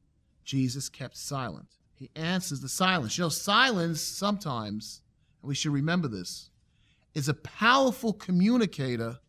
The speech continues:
to bring out of the mouth of those who are against us the overflow of their heart. The silence kills them. And the high priest has to answer the silence and say to him,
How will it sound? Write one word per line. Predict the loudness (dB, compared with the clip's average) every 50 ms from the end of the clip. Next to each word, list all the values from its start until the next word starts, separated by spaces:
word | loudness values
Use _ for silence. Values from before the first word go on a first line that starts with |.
| _ _ _ _ _ _ _ _ _ _ _ _ -8
to | -6 -6
bring | -4 -2 0 2 4 4 4 4
out | 4 4 4 2 2
of | 2
the | 2 2
mouth | 2 4 2 2 2 0 0 -2
of | -4 -4 -2
those | 0 0 0 0 0 -2 -2 -4 -4 -6 -8 -10 -14 -16 -18 _ _ _ _ _ _ _ _ _ _ _ _ _ _ _ _ _ _ _ _ _ _ _ _
who | -2 2 4
are | 4 4
against | 4 4 4 4 4 4 2 0 -2
us | -2 -2 -2 -2
the | -2 -2 0
overflow | 2 0 0 0 -4 -6 -6 -6 -6 -4 -6
of | -6
their | -8 -8
heart. | -8 -8 -10 -10 -12 -12 -16 -20 _ _ _ _ _ _ _ _ _ _ _ _ _ _ _ _ _ _ _ _ -10
The | -6
silence | -4 0 4 6 6 8 6 6 4 2 0 0 -2
kills | -4 -8 -6 0 2 4 4 4 4 2 2 2 0 0
them. | 0 -2 -2 -2 -4 -8 -10 -12 _ _ _ _ _ _ _ _ _ _ _ _ _ _ _ _ _ _ _ _ -12
And | -8 -8
the | -6
high | -2 2 4 4 4 4
priest | 2 -2 0 0 0 0 0 -2
has | -2 -2 0 -2 -2
to | -4 -6 -4 0
answer | 4 4 4 4 4 2 2 0 0
the | 0 0
silence | 0 2 4 6 6 6 6 4 2 0 -2 -2 -2
and | -2 -2
say | 0 0 0 0 2
to | 2 0
him, | 0 0 0 -2